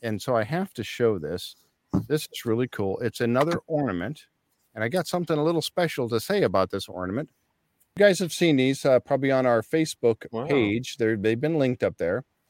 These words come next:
Speaker 1: Uh, these were made by David, uh, Snediger. And I tell ya, this right here,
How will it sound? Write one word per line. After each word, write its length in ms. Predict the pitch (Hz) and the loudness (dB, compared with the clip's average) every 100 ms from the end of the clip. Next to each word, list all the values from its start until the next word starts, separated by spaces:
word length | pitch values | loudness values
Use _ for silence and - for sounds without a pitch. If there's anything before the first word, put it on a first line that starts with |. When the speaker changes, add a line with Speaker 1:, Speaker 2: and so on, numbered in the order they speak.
| _ _ _ | _ _ _
Speaker 1:
Uh, 260 | 110 110 107 | 4 6 6
these 280 | 113 135 135 | 2 -2 0
were 140 | 170 | 0
made 460 | 156 139 139 139 - | 2 4 4 2 -2
by 580 | - 101 123 120 117 117 98 | -4 0 2 4 4 2 -2
David, 520 | 90 139 160 165 151 - | 0 4 4 4 2 -2
uh, 340 | 127 110 107 107 | -2 0 0 -4
Snediger. 800 | - - 147 147 151 143 92 95 120 _ _ _ _ _ _ | -12 -6 -2 0 0 -2 -4 -4 -6 _ _ _ _ _ _
And 420 | 123 135 135 131 - | -2 0 0 -2 -2
I 100 | 120 | -2
tell 160 | - | 2
ya, 220 | 170 117 110 | 4 4 0
this 380 | 110 110 180 - | -2 -2 -2 0
right 180 | 175 143 | 0 2
here, 400 | 147 117 107 | 0 0 0